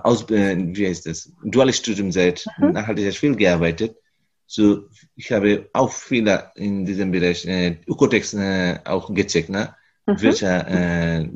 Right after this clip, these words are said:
Speaker 1: ob die, ob die, äh, und, äh,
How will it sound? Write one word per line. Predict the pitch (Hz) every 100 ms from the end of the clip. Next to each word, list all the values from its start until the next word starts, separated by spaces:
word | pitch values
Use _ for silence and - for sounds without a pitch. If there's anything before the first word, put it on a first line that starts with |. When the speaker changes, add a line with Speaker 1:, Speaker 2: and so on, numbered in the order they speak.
| 80 87 85 85 80 80 -
Speaker 1:
ob | 107 87
die, | 82 95 -
ob | 90
die, | 92 92 90 90 - -
äh, | 107 98 92 - - -
und, | 104 82 -
äh, | 98 92 90 87